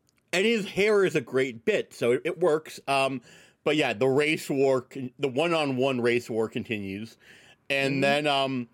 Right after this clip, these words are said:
Speaker 1: Peacemaker, uh, sorry, uh, I wrote,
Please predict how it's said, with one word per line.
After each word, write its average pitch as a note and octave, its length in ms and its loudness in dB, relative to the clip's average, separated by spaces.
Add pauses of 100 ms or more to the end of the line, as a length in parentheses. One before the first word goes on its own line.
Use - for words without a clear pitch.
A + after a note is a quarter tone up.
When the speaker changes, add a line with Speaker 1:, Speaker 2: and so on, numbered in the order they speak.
(460)
Speaker 1:
Peacemaker, C3+ 1000 0
uh, B2+ 120 0
sorry, A#2 260 0
uh, A2+ 260 -2 (260)
I C3 100 0
wrote, B2+ 320 -2